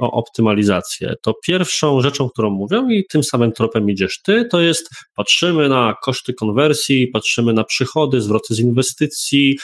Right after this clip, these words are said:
i na tej podstawie podejmujemy decyzję”. Ale są takie branże, gdzie ten moment jest trochę odwleczony w czasie, przykładowo w branży da-, data center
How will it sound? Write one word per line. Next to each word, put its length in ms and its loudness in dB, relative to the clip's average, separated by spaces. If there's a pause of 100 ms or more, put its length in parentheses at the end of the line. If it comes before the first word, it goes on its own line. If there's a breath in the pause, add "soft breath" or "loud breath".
(200 loud breath)
i 140 2
na 80 2
tej 160 0
podstawie 400 0
podejmujemy 560 2
decyzję”. 420 0 (360 loud breath)
Ale 520 2 (500)
są 240 0
takie 280 -2
branże, 520 0 (140)
gdzie 280 0
ten 180 0
moment 340 2
jest 200 -4
trochę 280 -2
odwleczony 500 0
w 80 -8
czasie, 420 -2
przykładowo 540 0
w 40 -2
branży 340 2
da-, 120 2
data 320 0
center 320 -2